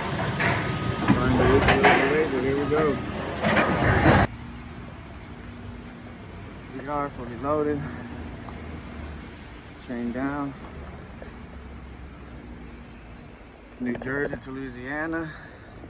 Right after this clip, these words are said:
Everything's closed, yep. Nice and tight. Check it out. Three-week journey. Let's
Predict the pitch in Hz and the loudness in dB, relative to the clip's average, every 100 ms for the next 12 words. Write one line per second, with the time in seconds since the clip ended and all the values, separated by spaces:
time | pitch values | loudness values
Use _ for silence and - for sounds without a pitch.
0 | - - - - - - 123 - - 135 | -14 -14 -16 -14 -12 -8 -6 -6 -2 -2
1 | 147 143 143 151 - - - - - - | 0 -2 -4 -8 -14 -20 -18 -18 -18 -18
2 | - - - - - - - - 107 101 | -16 -16 -18 -20 -18 -18 -18 -16 -16 -16
3 | - - 127 127 120 - - - - - | -16 -10 -6 -6 -8 -10 -14 -12 -12 -12
4 | - - - - - - - - - - | -14 -16 -16 -16 -16 -16 -16 -16 -16 -16
5 | - - - - - - - - - - | -16 -16 -16 -16 -16 -14 -14 -16 -20 -20
6 | - - - - - - - - - - | -20 -20 -20 -20 -20 -20 -20 -18 -18 -18
7 | - - - - - 123 123 - - - | -18 -18 -6 -2 -2 -2 -10 -14 -18 -20
8 | - - - - - - - - - - | -20 -20 -20 -18 -20 -20 -20 -20 -20 -20
9 | - - - - - - - - - 139 | -18 -18 -18 -16 -14 -14 -16 -18 -14 -12
10 | 143 123 131 135 123 - - - - - | -10 -8 -4 -4 -4 -8 -10 -14 -16 -14
11 | - - - - - - - - - - | -12 -12 -14 -18 -16 -14 -14 -16 -18 -18
12 | - - - - - - - - - - | -20 -20 -20 -20 -20 -20 -20 -18 -18 -18
13 | - - - - 120 120 113 | -18 -18 -18 -16 -16 -16 -16